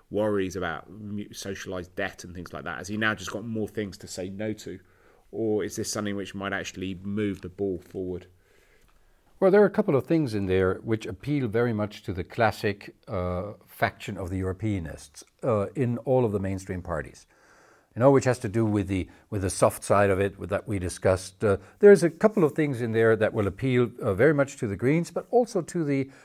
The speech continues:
Speaker 2: to the kind of the, the social wing, the more, uh, center-left wing of the Christian Democratic Party, like a European minimum wage, uh, you know, adjusted to the standards of living in the countries. That is something, uh, that, that people,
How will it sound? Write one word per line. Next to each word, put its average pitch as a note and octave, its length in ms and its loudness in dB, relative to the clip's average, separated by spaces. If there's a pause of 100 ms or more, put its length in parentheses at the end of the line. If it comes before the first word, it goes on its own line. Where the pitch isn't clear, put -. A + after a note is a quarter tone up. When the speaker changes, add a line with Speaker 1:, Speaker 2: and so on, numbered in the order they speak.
(160)
Speaker 2:
to D3 120 0
the C#3 80 2
kind D3 180 0
of B2+ 100 0
the, C#3 100 4
the C3 340 -2
social G3+ 420 4
wing, A2+ 280 2
the G#2+ 100 2
more, A#2+ 540 2
uh, C3 320 0 (120)
center-left E3+ 800 2
wing B2+ 240 2
of F#2+ 80 -4
the A2 80 -4
Christian F3+ 360 -4
Democratic F#2+ 560 -4
Party, D#2 260 -6
like F#2+ 200 -4 (240)
a A2+ 100 -2
European C#3 540 2
minimum F3 340 2
wage, D2+ 520 -10
uh, F#2 460 0
you C#3 80 -14
know, C#3 220 -4 (280)
adjusted D#3 640 6
to - 300 -2
the C3 100 2
standards C#3 460 2
of A2+ 160 2
living E3+ 300 2
in A2+ 100 -2
the G#2+ 80 -4
countries. D3 360 -4
That F3 200 2
is F#3+ 100 2
something, B2 420 -2 (400)
uh, D3 280 4
that, E3 300 0
that E3+ 180 0
people, F3+ 320 2